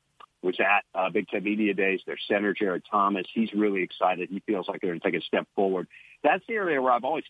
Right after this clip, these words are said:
felt like they could be good, and for whatever reason, they just kinda haven't been. Um, and so if they can be consistent on the line, I think they could be pretty good, uh, on offense. They recruited very well at the wide receiver spot. I know they have a couple guys they think can,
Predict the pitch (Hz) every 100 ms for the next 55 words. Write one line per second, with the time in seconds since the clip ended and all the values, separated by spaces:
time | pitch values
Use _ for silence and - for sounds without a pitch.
0 | - 135 - 139 - 135 131 120 113 117
1 | 120 135 131 110 113 107 123 135 107 127
2 | 127 131 104 101 131 - 120 120 - 123
3 | 131 139 139 170 _ _ - _ - 92
4 | 92 95 92 92 - 104 107 - 139 127
5 | 120 208 - 311 - 165 285 - 196 -
6 | 190 - 175 165 139 135 147 160 170 -
7 | _ _ _ - 143 254 302 226 190 190
8 | 180 190 190 185 175 196 - - - 123
9 | 131 117 123 123 131 117 87 - 113 -
10 | 147 151 127 117 139 139 127 131 135 127
11 | 104 127 120 117 - 127 123 - 117 117
12 | 110 117 113 101 117 104 98 104 101 110
13 | - 107 - 101